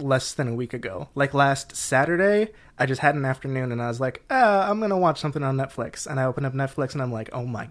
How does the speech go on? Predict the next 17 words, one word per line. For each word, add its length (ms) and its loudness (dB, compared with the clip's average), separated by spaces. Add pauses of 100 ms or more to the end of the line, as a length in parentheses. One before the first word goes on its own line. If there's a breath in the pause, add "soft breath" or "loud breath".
God, 460 0 (340 loud breath)
Bo 300 0
Burnham 400 -2
has 180 -4
a 60 -2
new 160 -2
special. 680 0 (100)
Yes, 520 -6 (200 loud breath)
I 100 -4
need 120 -2
to 60 -4
watch 260 0
it 80 -8
now. 380 4 (180 loud breath)
I'm 80 -4
so 240 -2
excited." 600 -2